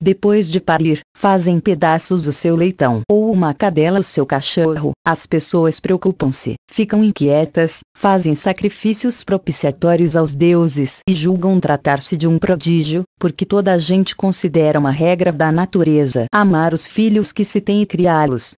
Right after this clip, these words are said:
não destruí-los. Porém, tal como a natureza, nas minas, mistura o ouro com terra em abundância e, apesar de o manter soterrado, fala em simultâneo brilhar. Assim também,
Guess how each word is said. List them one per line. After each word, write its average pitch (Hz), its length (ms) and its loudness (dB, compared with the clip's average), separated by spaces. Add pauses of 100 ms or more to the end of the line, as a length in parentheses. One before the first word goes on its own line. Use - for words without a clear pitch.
(100)
não 190 280 4
destruí-los. 147 920 0 (540)
Porém, 165 420 2 (160)
tal 165 160 2
como 113 420 0 (240)
a 180 120 2
natureza, 170 720 0 (120)
nas 147 300 2
minas, 156 560 0 (160)
mistura 185 540 0
o 175 60 0
ouro 190 280 2
com 151 260 0
terra 185 380 0
em 175 140 2
abundância 165 800 0
e, 127 180 -2 (140)
apesar 165 580 2
de 156 80 -2
o 175 40 2
manter 170 440 0
soterrado, 160 760 0 (140)
fala 190 320 0
em 135 60 2
simultâneo 190 640 0
brilhar. 147 520 2 (140)
Assim 170 400 0
também, 170 540 2